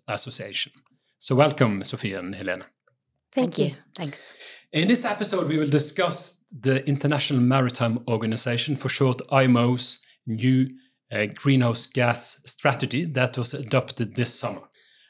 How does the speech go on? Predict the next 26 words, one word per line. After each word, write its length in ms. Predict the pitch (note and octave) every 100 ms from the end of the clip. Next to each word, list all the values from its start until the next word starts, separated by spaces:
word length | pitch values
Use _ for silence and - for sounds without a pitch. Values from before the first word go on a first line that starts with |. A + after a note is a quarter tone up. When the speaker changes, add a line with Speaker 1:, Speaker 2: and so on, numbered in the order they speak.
| _
Speaker 1:
and 220 | B2+ C3+
which 240 | C#3+ C#3 D3
many 320 | D#3 D3+ C#3
regard 480 | C3+ C3 C#3 C3+ B2+
as 280 | B2+ G#2+ A#2+
a 60 |
very 400 | A#2 A#2+ A#2 D3+
important 420 | B2 A#2 B2+ A2+
milestone 600 | A2+ A#2 G2+ - A2 G#2 F#2+
for 220 | - A2+
decarbonizing 960 | - A#2 - A#2+ A2 G#2+ G#2+ - G#2 G2
the 80 |
shipping 360 | G#2 - A#2 G#2+
industry. 400 | G2 F#2+ - - - _ _ _ _ _ _ _ _ -
This 200 | G#3+ G3
revised 300 | F3 F3+ E3+
strategy 420 | E3 D#3 C#3 C3
was 440 | A#2 B2 A#2+ - -
approved 600 | B2 - D#3+ F3+ D3+ B2
by 160 | C3
the 100 | B2+
so-called 720 | B2 - C#3+ C#3+ C#3 C3+ B2 - - _ B2
Marine 580 | B2+ C3 C#3+ C#3+ C#3+ -
and 300 | A#2+ B2 B2
Environment 800 | A#2+ A#2+ A#2 C3 B2+ A#2+ A#2+ A#2+ - _ - _
Protection 760 | - A#2+ D3 C#3 - B2+ A2+